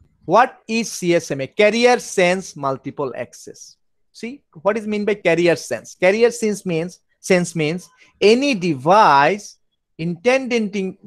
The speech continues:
to, to send a particular packet or data must sense the carrier first. What is the carrier? The media. If the media is busy, that means someone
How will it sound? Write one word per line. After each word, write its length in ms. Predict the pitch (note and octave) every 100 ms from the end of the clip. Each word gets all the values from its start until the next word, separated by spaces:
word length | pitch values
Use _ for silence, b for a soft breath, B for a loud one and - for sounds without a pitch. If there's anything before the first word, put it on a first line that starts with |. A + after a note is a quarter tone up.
| _
to, 300 | E3+ D3+ C#3+ -
to 240 | D#3+ D3+
send 400 | D3 - D#3 D#3 D3+
a 80 | D3+
particular 680 | D3 - D#3+ D3+ D3+ C#3+ C#3 -
packet 440 | F3+ - D3+ D3
or 100 | C#3
data 640 | A#2 D#3 E3 C3 B2 D3 F3+ _ _ _
must 520 | C3+ D#3 G#3 B3 -
sense 480 | - - A#3+ C4 F#3+
the 120 | F#3
carrier 380 | - D3+ D3+ C#3+
first. 540 | - A2+ G2 - _ _ -
What 140 | G3+
is 100 | G#3
the 80 | A3+
carrier? 480 | G#3+ G#3 A3 A#3+ A#3+ _ _ _ _
The 120 | D3+
media. 460 | F3+ B3 F#3+ C#3 - _ _ _ _
If 240 | A#3+ C4
the 120 | B3+ C4
media 340 | A#3+ G#3+ A#3
is 160 | A#3 C3+
busy, 480 | B2+ A3+ G#3 D#3 B2+
that 240 | F3 F3+
means 220 | A#3 A#3+
someone 460 | - D#3+ F#3 A3